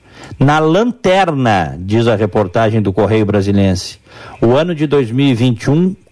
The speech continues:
coincide com o esvaziamento da Lava Jato. No auge da operação em dois mil e dezesseis, quando a Polícia Federal deflagrou mais de quinze etapas ostensivas, cinquenta e nove pessoas foram presas por corrupção ou crimes relacionados só nessas ações.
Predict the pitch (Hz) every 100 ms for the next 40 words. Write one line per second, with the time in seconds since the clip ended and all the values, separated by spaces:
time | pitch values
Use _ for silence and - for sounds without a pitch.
0 | _ 151 147 113 - 175 151 147 156 151
1 | 151 175 190 156 165 135 147 127 139 147
2 | 143 139 143 139 139 117 98 98 - -
3 | _ _ - - - - 123 131 165 147
4 | 147 131 139 127 113 135 135 120 117 101
5 | 110 107 104 113 143 - 147 175 - -
6 | - - - 131 135 127 131 160 180 156
7 | 151 135 127 123 117 110 127 110 117 107
8 | 113 147 135 117 - - 175 151 131 104
9 | 127 123 117 107 135 - 127 107 - 156
10 | 165 175 - - - - - - 156 127
11 | - 208 240 190 156 151 170 151 147 131
12 | - 165 156 170 165 143 - 156 175 156
13 | 151 - 147 - 139 127 - - 151 170
14 | 156 120 - 160 175 143 117 139 135 -
15 | 127 127 156 135 - 185 196 160 160 165
16 | 143 143 - 113 95 98 -